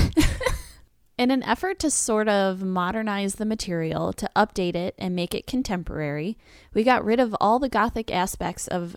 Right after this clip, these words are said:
vampire mythology. The teeth, the bats, holy water, crosses, mirrors, all of that.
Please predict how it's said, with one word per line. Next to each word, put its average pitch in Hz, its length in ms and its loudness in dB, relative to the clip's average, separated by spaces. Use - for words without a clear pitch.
vampire 175 540 -4
mythology. 180 720 -4
The 185 100 -6
teeth, 262 420 -2
the 175 100 -4
bats, 220 580 0
holy 208 340 0
water, 185 440 0
crosses, 196 640 -2
mirrors, 190 520 -2
all 175 200 4
of 165 100 -4
that. - 300 -6